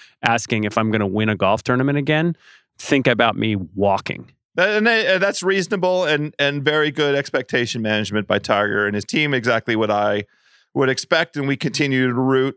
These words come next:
Speaker 2: as hard as we can root for him getting a return to normalcy. You and I have, like, firsthand experience in a way with Alex Smith, the former quarterback of the Washington football team, who suffered,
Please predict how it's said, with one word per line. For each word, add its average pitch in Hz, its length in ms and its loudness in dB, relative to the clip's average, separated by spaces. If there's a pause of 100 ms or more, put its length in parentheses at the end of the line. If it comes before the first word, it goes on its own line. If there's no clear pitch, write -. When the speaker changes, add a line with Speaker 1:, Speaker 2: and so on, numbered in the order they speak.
Speaker 2:
as 127 100 -2
hard 127 240 0
as 123 80 -2
we 123 140 -4
can 120 200 -4
root 120 280 -2 (100)
for 120 220 -4
him 120 400 -2
getting 113 260 0
a 113 40 0
return 123 280 -2
to 120 80 0
normalcy. 147 640 -2 (340)
You 240 280 0
and 208 100 0
I 196 220 2
have, 175 520 0
like, 143 220 -2
firsthand 156 440 0
experience 147 640 -2
in 147 220 -2
a 127 60 0
way 113 580 0
with 143 260 0
Alex 135 400 0
Smith, 143 320 -2
the 123 60 -6
former 123 260 -2
quarterback 120 480 0
of 110 80 -4
the 110 100 -2
Washington 113 460 -2
football 139 380 -2
team, 104 440 -2 (580)
who 147 640 0 (240)
suffered, 139 880 0